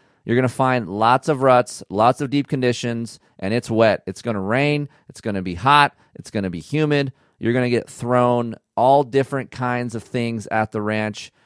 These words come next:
and it's good for these kids out here, especially in California, to learn at least a couple of those conditions. So, um, Sunday morning came, they changed the order up, so I was race five, Aiden was race two, and then his one twenty-five race was seven.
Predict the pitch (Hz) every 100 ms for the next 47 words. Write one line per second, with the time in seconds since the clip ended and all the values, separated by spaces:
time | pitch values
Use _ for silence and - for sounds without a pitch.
0 | _ - 107 101 123 117 113 120 - -
1 | 131 127 113 104 - - 104 104 - 180
2 | 127 - 151 143 117 113 110 104 - 139
3 | 113 104 - _ _ - 107 123 117 110
4 | - 101 120 147 - - 151 147 131 113
5 | 117 - 107 104 104 - - - 110 98
6 | - _ _ _ - 104 104 - 165 165
7 | 156 156 151 143 156 147 139 131 - 151
8 | 147 127 127 135 143 131 127 - - 117
9 | 123 131 131 127 _ _ _ - 110 117
10 | 120 - 151 165 165 156 113 131 123 110
11 | 113 - - 175 160 123 127 123 104 123
12 | 143 147 135 123 123 120 120 117 110 104
13 | - 135 117 82